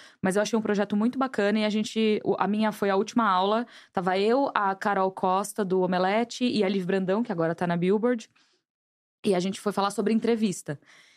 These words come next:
E foi muito bacana trocar com essas mulheres a experiência de ter trabalhado no entretenimento e ter essa responsabilidade de fazer as entrevistas, porque eu ouvi histórias maravilhosas exatamente sobre tudo isso, assim, de, de você não precisa,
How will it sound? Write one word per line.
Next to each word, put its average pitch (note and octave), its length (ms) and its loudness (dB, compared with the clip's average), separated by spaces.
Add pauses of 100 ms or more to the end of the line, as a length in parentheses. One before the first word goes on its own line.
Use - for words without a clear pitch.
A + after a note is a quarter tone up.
(320)
E G#3+ 120 0
foi B3+ 160 2
muito B3 560 4
bacana B3+ 420 2
trocar A3 760 0
com G#3 220 0
essas F#3+ 260 -4
mulheres F#3 640 2 (380)
a G#3+ 80 2
experiência A3+ 600 0
de B3+ 100 0
ter G#3 140 0
trabalhado F#3+ 400 0
no F3+ 80 -2
entretenimento F3 640 -2
e E3+ 40 -4
ter G#3 500 2
essa E3 580 0
responsabilidade F3+ 680 0
de D#3+ 80 -10
fazer E3+ 220 0
as E3 80 -2
entrevistas, E3+ 500 -2
porque G#3+ 320 0 (400)
eu A3 80 4
ouvi B3 320 4
histórias A#3+ 640 2
maravilhosas A#3 800 2
exatamente C4 640 2
sobre D4 680 2
tudo D4+ 260 0
isso, A#3 200 2
assim, G#3 180 -2
de, F#3+ 180 0 (640)
de F#3+ 120 -4
você A3+ 240 0
não A#3+ 100 4
precisa, C4+ 720 0